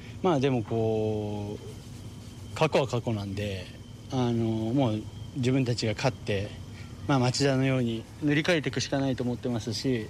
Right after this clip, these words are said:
まあ、失った勝ちは取り、あの、取り戻せないんで、あの、目の前のチャンスを最大限、あの、チームとして生かせるように、あの、ちゃんと相手のやりたいこととか、あの、嫌なこととかは、あの、ミーティングで落とし込んでますし、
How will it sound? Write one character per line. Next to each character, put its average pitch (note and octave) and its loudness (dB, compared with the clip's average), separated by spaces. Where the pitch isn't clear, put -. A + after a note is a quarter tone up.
ま D3 2
あ、 - 4
失 B2+ 4
っ D#3 2
た F3+ -2
勝 F3 0
ち - 0
は C#3 2
取 C3 0
り、 - -8
あ B2 -2
の、 A#2 -4
取 C#3 0
り C#3 2
戻 C3+ 2
せ C#3+ 0
な C3 4
い A2+ 2
ん G2 -2
で、 G2 -4
あ B2+ 0
の、 A#2+ 4
目 A#2+ 4
の C#3 4
前 C#3 4
の G#2 -2
チ - 0
ャ C#3 4
ン B2 2
ス - -4
を G2 -6
最 C3 2
大 A#2+ 2
限、 G2 -4
あ A2+ -10
の、 A#2 -6
チ - 0
ー B2 4
ム A2+ 0
と G#2 -6
し - -6
て A2+ -4
生 A2 -4
か A#2+ 2
せ B2 2
る G#2+ 0
よ G2+ -4
う G2 -6
に、 G#2 -6
あ C3 -2
の、 A2+ 2
ち - 0
ゃ D3+ 6
ん C#3 2
と D3+ 2
相 D3+ 4
手 D3+ 0
の C#3+ 4
や C#3 4
り C3+ 2
た C#3+ 2
い C#3 2
こ C3 0
と B2+ -2
と A2+ -6
か、 G2+ -4
あ A#2+ 0
の、 A#2 0
嫌 C#3 4
な B2 2
こ G#2+ -2
と A2 -2
と G2 -6
か G#2 -4
は、 G2+ -2
あ A2+ -2
の、 A2 0
ミ B2 4
ー - 0
テ B2+ 4
ィ - 2
ン A#2 0
グ B2+ 2
で B2 2
落 A#2 -2
と A#2+ 0
し - -4
込 B2+ 2
ん A2 2
で G#2 0
ま F#2 -2
す G#2+ -2
し、 G2+ -2